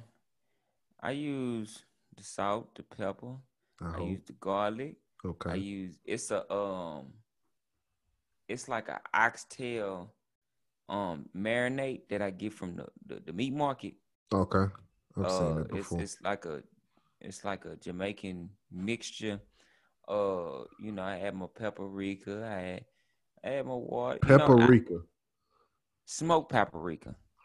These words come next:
Speaker 1: You know what the hell I'm trying to
Speaker 2: You
Speaker 1: say.
Speaker 2: said paprika. All right.
Speaker 1: You know, use some red pepper. You know, I, I, matter of fact, I'ma drop one for y'all. I'ma drop one for y'all.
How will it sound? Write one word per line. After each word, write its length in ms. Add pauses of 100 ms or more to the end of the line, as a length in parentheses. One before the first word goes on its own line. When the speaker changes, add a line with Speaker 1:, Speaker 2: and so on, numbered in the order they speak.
(280)
Speaker 1:
You 80
know 60
what 80
the 80
hell 180
I'm 80
trying 220
to 100
Speaker 2:
You 80
Speaker 1:
say. 160
Speaker 2:
said 120
paprika. 560
All 40 (120)
right. 180 (720)
Speaker 1:
You 200
know, 80 (800)
use 140
some 140
red 280
pepper. 160 (220)
You 140
know, 100
I, 220
I, 100
matter 220
of 60
fact, 180
I'ma 160
drop 280
one 180
for 120
y'all. 300
I'ma 160
drop 320
one 120
for 140
y'all. 160